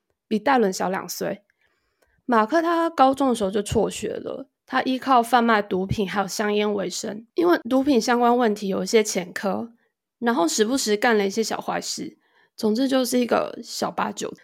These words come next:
那马克跟戴伦他到底是怎么搭上线的呢？他们其实大概在二零零六年认识的。马克当时在戴伦的飞机户打零工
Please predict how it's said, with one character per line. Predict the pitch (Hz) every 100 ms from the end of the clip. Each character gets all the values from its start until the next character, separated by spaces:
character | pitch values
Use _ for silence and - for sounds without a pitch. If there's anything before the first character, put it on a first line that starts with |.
| _
那 | 349 370
马 | 277 202
克 | - 277
跟 | 269 262
戴 | 269 233
伦 | 208 185
他 | 202 214 214 208
到 | 247 294
底 | 226
是 | 247
怎 | 233
么 | 208
搭 | 185 196 214
上 | 233 208
线 | 233 196
的 | 180
呢？ | 175 170 208 - _ _ _
他 | 381
们 | 381
其 | 294 226
实 | 226 226
大 | 233
概 | 220
在 | 208 220
二 | 240 202
零 | 180
零 | 170 170
六 | 196
年 | 170 170
认 | 180 165
识 | 170 175
的。 | - - - _ _ _ _
马 | 240 208
克 | 202 349 339
当 | 330 330
时 | 262 233
在 | 269
戴 | 269 247
伦 | 190 180
的 |
飞 | 185 - 214
机 | 214 220
户 | 233 208
打 | 180 165
零 | 156 165 _
工 | 170 160